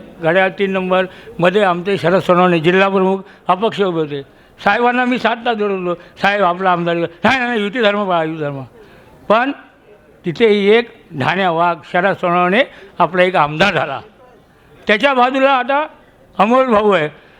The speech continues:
अशी ही लाईन आपल्याला लास्टपर्यंत चंद्रपूरपर्यंत न्यायची आहे आणि इकडून असं डायरेक्ट बांद्या,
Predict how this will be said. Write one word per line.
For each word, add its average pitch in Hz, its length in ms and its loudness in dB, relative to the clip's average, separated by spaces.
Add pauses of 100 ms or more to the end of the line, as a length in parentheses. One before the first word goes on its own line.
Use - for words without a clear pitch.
(140)
अशी 185 180 -2
ही 277 220 0
लाईन 269 280 0
आपल्याला 285 360 2
लास्टपर्यंत 262 380 0
चंद्रपूरपर्यंत 247 680 2
न्यायची 147 300 -2
आहे 127 120 -6 (500)
आणि 208 300 0
इकडून 233 280 -2
असं 220 240 0
डायरेक्ट 196 380 -2 (680)
बांद्या, 185 460 0